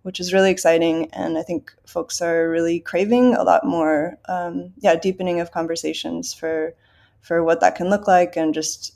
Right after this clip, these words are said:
uh, showing off of different experiments that are happening,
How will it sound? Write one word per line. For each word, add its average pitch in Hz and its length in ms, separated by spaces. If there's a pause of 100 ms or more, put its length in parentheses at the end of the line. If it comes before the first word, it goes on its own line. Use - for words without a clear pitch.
uh, 95 300
showing 170 360
off 160 240
of 170 160
different 156 300
experiments 151 600
that - 120
are 175 100
happening, 175 540